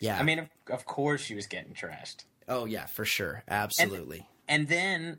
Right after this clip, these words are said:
Speaker 2: the next headline I read is she was snorting meth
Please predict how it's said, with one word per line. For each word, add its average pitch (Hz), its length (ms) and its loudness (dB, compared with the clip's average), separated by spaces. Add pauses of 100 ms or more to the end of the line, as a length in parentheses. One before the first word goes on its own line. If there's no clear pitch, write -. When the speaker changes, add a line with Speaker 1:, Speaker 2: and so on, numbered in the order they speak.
(120)
Speaker 2:
the 139 100 0
next 175 200 2
headline 151 360 2
I 135 40 4
read 131 420 2
is 123 380 0 (500)
she 147 840 4
was 139 260 4
snorting 139 520 4
meth 143 340 2